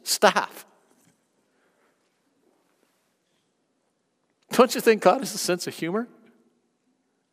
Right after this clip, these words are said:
A couple of years ago, we were in, uh, in a, at a cabin in Vernon, hot, dry area, in a park, which is sort of a protective park for rattlesnakes.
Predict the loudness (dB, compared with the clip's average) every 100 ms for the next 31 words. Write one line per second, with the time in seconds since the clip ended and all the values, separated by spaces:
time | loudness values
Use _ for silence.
0 | _ _ _ _ -6 0 2 2 2 0
1 | 2 0 0 -4 -6 -6 -6 -8 -14 -20
2 | _ _ -20 -20 -20 _ _ _ -20 _
3 | -20 -12 -8 -6 -6 -10 -18 _ _ _
4 | _ _ _ _ _ _ _ _ _ _
5 | _ _ -8 -8 -6 -2 0 -2 -6 -10
6 | -12 -16 _ _ _ _ _ _ _ -16
7 | -2 0 0 -4 -10 -18 -20 _ _ _
8 | _ _ _ -16 -6 -6 -6 -6 -6 -4
9 | -4 -6 -8 -16 -20 _ _ _ _ _
10 | _ _ _ -10 -10 0 0 0 -8 -10
11 | -8 -6 -4 -6 -10 -14 -12 -12 -12 -18
12 | -12 -8 -8 -10 -12 -6 -4 -4 -10 -14
13 | -12 -12